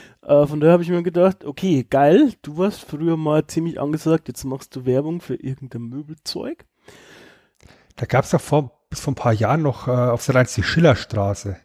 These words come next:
Speaker 1: Ah, da war die auch
Speaker 2: Kennst du's noch?
Speaker 1: dabei, ja, ja,
Speaker 2: Da
Speaker 1: klar.
Speaker 2: war sie auch mit bei. Und
Speaker 1: Ja.
Speaker 2: das war, das war auch in den Anfangsmonaten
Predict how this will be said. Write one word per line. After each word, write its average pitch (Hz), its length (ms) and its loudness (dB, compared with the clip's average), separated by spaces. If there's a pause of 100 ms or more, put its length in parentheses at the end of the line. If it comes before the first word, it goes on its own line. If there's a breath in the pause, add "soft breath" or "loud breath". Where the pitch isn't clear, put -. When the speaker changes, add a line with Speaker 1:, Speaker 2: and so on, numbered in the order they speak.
(180)
Speaker 1:
Ah, 139 160 0
da 160 120 2
war 175 120 4
die 170 120 4
auch 147 80 2
Speaker 2:
Kennst - 140 -2
du's 180 120 -6
noch? 208 100 0
Speaker 1:
dabei, 113 180 -4
ja, 131 240 -4
ja, 139 160 -2
Speaker 2:
Da 131 60 -4
Speaker 1:
klar. 120 180 -2
Speaker 2:
war 156 100 6
sie 147 120 0
auch 147 140 2
mit 131 140 -2
bei. 101 220 -2 (260 loud breath)
Und 131 120 -4
Speaker 1:
Ja. 127 200 -2
Speaker 2:
das - 220 -2
war, 135 260 6
das - 160 -4
war 156 80 4
auch 160 140 4
in 127 60 -2
den 117 100 0
Anfangsmonaten 139 2000 -2